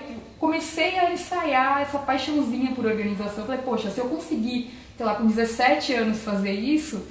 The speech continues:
quantas outras coisas eu não posso conquistar se eu me organizar minimamente?" Então eu comecei a alimentar essa paixão pelo assunto, sempre gostei, até que chegou num ponto que eu falei, eu preciso compartilhar com o mundo, como eu gostava muito de escrever,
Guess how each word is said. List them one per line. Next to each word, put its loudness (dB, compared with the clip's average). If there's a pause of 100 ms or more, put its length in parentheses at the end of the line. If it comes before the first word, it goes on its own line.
(240)
quantas 2
outras -2
coisas -2
eu 2
não 2
posso -2
conquistar -2
se -4
eu 0
me 2
organizar 2
minimamente?" 2 (200)
Então -12
eu -8
comecei 0
a 6
alimentar 2
essa -4
paixão -2
pelo -2
assunto, -4
sempre -6
gostei, -6 (160)
até -6
que -6
chegou -2
num 0
ponto -2
que -6
eu -2
falei, 0
eu -2
preciso -8
compartilhar -2
com -4
o 0
mundo, 2
como 0
eu -2
gostava 0
muito 0
de -2
escrever, -4